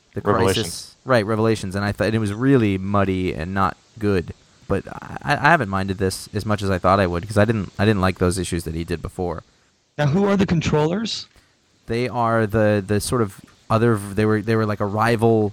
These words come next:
Speaker 1: Guardians. They were the ones who came up with the Manhunters.
Speaker 3: All right, that's
Speaker 2: The
Speaker 3: right.
Speaker 2: Guardians came up with the Manhunters.
Speaker 1: Oh, right, right. But they took them over,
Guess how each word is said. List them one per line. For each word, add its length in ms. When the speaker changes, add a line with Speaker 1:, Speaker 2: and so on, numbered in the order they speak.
Speaker 1:
Guardians. 800
They 100
were 80
the 80
ones 180
who 60
came 220
up 100
with 80
the 80
Manhunters. 720
Speaker 3:
All 140
right, 160
that's 160
Speaker 2:
The 60
Speaker 3:
right. 20
Speaker 2:
Guardians 420
came 120
up 60
with 80
the 60
Manhunters. 540
Speaker 1:
Oh, 80
right, 300
right. 280
But 120
they 80
took 180
them 140
over, 340